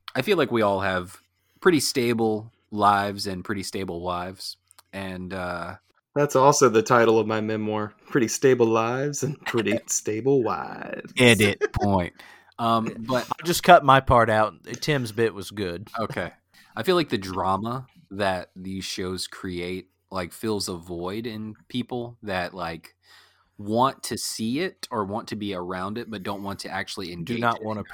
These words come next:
Speaker 1: their
Speaker 3: participate,
Speaker 1: lives. Yeah,
Speaker 3: yeah.
Speaker 1: exactly. Like, um, the people that are like, "Oh, I hate drama." Those,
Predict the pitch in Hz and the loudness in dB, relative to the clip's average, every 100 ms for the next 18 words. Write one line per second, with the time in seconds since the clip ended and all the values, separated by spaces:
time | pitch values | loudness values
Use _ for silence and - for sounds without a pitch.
0 | - 101 82 90 104 117 - 92 82 78 | -6 0 0 0 -4 -8 -8 -8 -10 -10
1 | 85 90 82 - 80 - _ - - - | -6 -6 -6 -10 -16 -16 _ -20 -20 -20
2 | _ 113 107 98 107 92 87 87 - - | _ -4 -4 -4 -6 -4 -6 -8 -16 -6
3 | 123 123 202 156 110 104 110 113 151 175 | -6 -4 -4 0 0 0 -4 -4 -2 -2
4 | 170 139 156 - 123 120 107 98 90 90 | -2 -4 -6 -6 -2 0 0 -2 -6 -6
5 | 95 110 | -6 -6